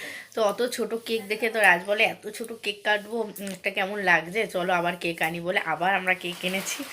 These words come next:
<clears throat> জানি খাবো না অত কেক, কিন্তু পোকার মতন আবার কেক এনেছি। আবার সুগার অ্যান্ড স্পাইসে গিয়ে আবার একটা কেক এনেছি। হাফ পাউন্ডের কেকই দেখছি কত বড়।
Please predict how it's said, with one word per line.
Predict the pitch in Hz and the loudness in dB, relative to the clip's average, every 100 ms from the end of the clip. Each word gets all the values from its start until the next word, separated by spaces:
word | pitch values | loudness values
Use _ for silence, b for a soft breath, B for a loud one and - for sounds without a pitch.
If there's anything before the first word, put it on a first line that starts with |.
| B B B B - - | B B B B -10 8
<clears throat> | 320 302 294 247 214 | 12 12 10 8 10
জানি | 233 269 | 8 8
খাবো | - 233 226 | 4 4 6
না | 262 262 | 6 6
অত | 269 - | 4 0
কেক, | 320 - | -2 -2
কিন্তু | 247 233 | -4 -2
পোকার | 214 202 233 240 | -2 4 4 4
মতন | 226 269 311 | 2 2 6
আবার | 202 190 226 | 6 6 0
কেক | 226 196 220 | 0 -2 0
এনেছি। | 226 240 415 453 - - - - - - - - - - | 0 2 2 2 -6 -20 -20 -20 -20 -20 -20 -20 -14 -2
আবার | 214 208 | 2 2
সুগার | 208 220 | 2 2
অ্যান্ড | 214 220 | 4 4
স্পাইসে | 214 208 208 208 | 4 4 4 2
গিয়ে | 247 | 4
আবার | 208 | 6
একটা | 208 220 | 4 2
কেক | 220 202 | -2 0
এনেছি। | 208 220 269 B B B | 0 -2 -6 B B B
হাফ | 226 226 | 6 8
পাউন্ডের | 254 262 262 285 | 8 8 6 4
কেকই | 294 277 311 | 2 0 0
দেখছি | 240 226 262 247 | -2 -2 -6 0
কত | 214 285 226 | 0 2 0
বড়। | 202 190 | 4 4